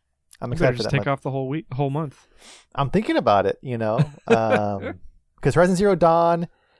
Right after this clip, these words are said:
Speaker 1: releases, I think, right before Witch Queen. Although I need to get a P S five now, but, uh, it is my birthday, so we'll see.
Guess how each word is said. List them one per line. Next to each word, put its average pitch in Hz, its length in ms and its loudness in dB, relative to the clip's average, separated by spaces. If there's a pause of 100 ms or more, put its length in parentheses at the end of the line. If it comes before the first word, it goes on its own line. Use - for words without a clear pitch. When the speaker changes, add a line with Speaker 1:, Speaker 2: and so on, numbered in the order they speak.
(140)
Speaker 1:
releases, 143 420 0
I 135 60 2
think, 147 200 0
right 139 120 0
before 127 760 0
Witch 135 260 -2
Queen. 151 220 -4
Although 143 160 2
I 135 60 2
need 156 80 0
to 165 60 4
get 143 40 6
a 127 40 4
P - 140 -8
S - 120 -4
five 113 500 2
now, 101 560 -4 (440)
but, 98 240 -2
uh, 92 220 -4 (640)
it 135 80 -10
is 170 120 -6
my 202 100 -4
birthday, 160 640 -6
so 113 180 -12
we'll 113 140 -12
see. 110 360 -16